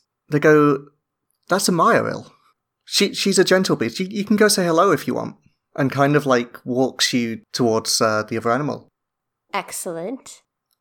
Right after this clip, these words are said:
Speaker 1: Do you pet it?
Speaker 2: Um, can I just give it a hug?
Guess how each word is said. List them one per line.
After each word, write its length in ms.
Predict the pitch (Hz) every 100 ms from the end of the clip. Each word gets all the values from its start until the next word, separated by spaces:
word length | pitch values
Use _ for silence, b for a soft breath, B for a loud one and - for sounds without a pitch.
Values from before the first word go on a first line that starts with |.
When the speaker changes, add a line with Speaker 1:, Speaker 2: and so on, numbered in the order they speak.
| _ -
Speaker 1:
Do 80 | 135
you 100 | 123
pet 240 | 117 -
it? 140 | 226 415 _ _ _ _ -
Speaker 2:
Um, 640 | 190 196 202 202 202 208 _ _ _ _ _ _ -
can 160 | - 226
I 100 | 233
just 200 | 240 -
give 160 | 247
it 80 | 240
a 120 | 220
hug? 360 | 196 190 277